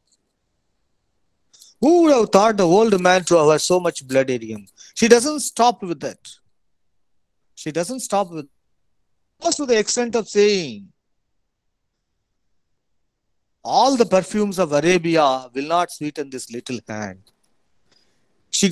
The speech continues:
goes to the extent of saying that "All the perfume, see, a little water clears us of this deed." This was the line spoken by Lady Macbeth when Macbeth was imaginative.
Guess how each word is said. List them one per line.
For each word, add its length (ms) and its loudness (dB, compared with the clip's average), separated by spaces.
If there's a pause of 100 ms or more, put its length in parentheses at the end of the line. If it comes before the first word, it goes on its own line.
goes 160 2
to 100 -4
the 140 2
extent 340 -6
of 140 -6
saying 320 -6
that 400 -2 (760)
"All 300 2
the 100 0
perfume, 600 -4
see, 280 -8
a 40 0
little 420 -2
water 320 0 (120)
clears 360 -2
us 140 -8
of 100 -10
this 160 -8 (120)
deed." 320 -4 (720)
This 180 2
was 120 -2
the 180 2
line 200 0
spoken 400 -8
by 80 -4
Lady 260 -2
Macbeth 540 -2 (480)
when 340 0 (220)
Macbeth 480 0
was 120 -6
imaginative. 760 -4